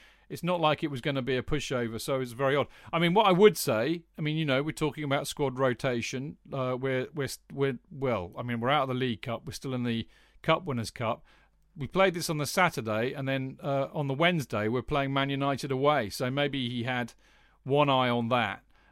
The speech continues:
And actually, the, the team against United, well, I, I mean, I, I would, is, is it, is it our strongest team? I don't know. I mean, interesting, Desailly's not playing. Was he injured or something? 'Cause you've got Ed De Hoy, Dan Petrescu, Celestine Babayaro, Dennis Wise,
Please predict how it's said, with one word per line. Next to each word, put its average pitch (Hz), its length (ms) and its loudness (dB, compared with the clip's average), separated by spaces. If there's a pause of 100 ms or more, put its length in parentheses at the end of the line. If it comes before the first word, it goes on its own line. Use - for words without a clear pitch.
(100)
And 139 140 -6
actually, 147 320 -2
the, 131 300 -6
the 143 80 -6
team 165 400 0
against 135 340 0
United, 131 720 0 (580)
well, 208 260 -6
I, 208 120 -2
I 196 60 -10
mean, 202 200 -4
I, 196 220 -8
I 208 160 -2
would, 202 260 -2
is, - 200 -12 (180)
is 175 220 -2
it, - 100 -4
is 175 180 2
it 175 120 0
our 180 120 0
strongest 180 440 -6
team? 185 260 -4
I 131 160 0
don't 139 220 2
know. 151 280 0
I 143 40 -6
mean, 156 160 0
interesting, 190 400 -4
Desailly's 208 580 0
not 101 220 -6
playing. 95 260 -10
Was 120 120 -6
he 262 220 -4
injured 107 360 -4
or - 80 -14
something? 147 400 -8 (360)
'Cause 151 120 -6
you've 143 100 -4
got 170 120 2
Ed 220 160 4
De 220 120 0
Hoy, 143 420 0 (260)
Dan 190 220 0
Petrescu, 135 720 -2 (220)
Celestine 165 600 -2
Babayaro, 120 680 2
Dennis 180 360 -2
Wise, 117 440 -4